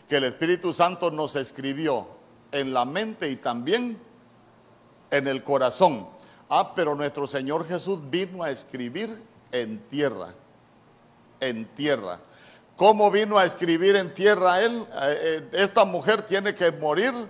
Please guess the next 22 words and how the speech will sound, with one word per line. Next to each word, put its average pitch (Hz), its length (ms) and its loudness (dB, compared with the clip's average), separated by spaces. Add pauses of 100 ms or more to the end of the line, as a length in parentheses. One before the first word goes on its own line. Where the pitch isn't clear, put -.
(2000)
apedreada. 160 960 4 (960)
A 110 160 2
ver, 127 300 0
el 120 200 -4
que 131 80 -6
esté 147 240 -4
libre 170 320 -2
de, 135 240 -2
de 120 160 -2
pecado, 147 580 -4
que 127 120 -6
tire 151 260 0
la 131 160 2
primera 127 460 -4
piedra. 135 420 -2 (3500)
Entonces 120 400 -6
él 131 120 0
vino 175 220 -4
a 156 40 -4
escribir 143 520 -6 (1000)
en 113 300 -4
tierra. 120 400 0